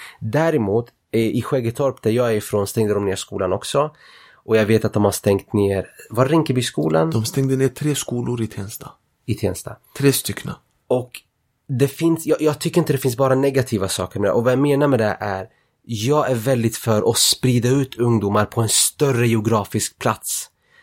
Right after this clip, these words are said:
Speaker 1: Så att man får träffa andra del, andra typer av ungdomar också. Att det blir no-, som en kamrateffekt. Så av integrationssynvinkel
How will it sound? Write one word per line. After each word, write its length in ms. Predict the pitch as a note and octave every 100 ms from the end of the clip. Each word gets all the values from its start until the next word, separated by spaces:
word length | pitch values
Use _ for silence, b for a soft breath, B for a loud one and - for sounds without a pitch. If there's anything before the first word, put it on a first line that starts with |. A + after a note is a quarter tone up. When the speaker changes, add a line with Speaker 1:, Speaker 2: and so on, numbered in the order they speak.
| b
Speaker 1:
Så 140 | -
att 80 | B2
man 100 | B2
får 100 | A#2
träffa 320 | - B2+ - -
andra 360 | D3 C#3 B2+ A2
del, 280 | A2 G#2 -
andra 340 | C#3+ C3+ C3+
typer 340 | B2+ C3 A2+ G#2+
av 120 | F#2+
ungdomar 540 | A#2 A#2 G#2+ G#2+ G#2 -
också. 400 | C#3 - - G2
Att 160 | A2+
det 60 | A#2+
blir 140 | A2+
no-, 140 | A2 G#2+
som 240 | - A#2
en 140 | G#2 G2 B B
kamrateffekt. 1120 | - B2 A#2 D3 A#2+ - A2 C#3+ A2 - - - B B B B B B
Så 420 | - C#3 A#2+ - _ _ _
av 220 | D3 D#3 -
integrationssynvinkel 2500 | D3+ C3 - A#2 B2 - - F#3 E3 F#3 F3 - - _ _ - C#3 B2+ B2 E3+ C3 - F2+ B2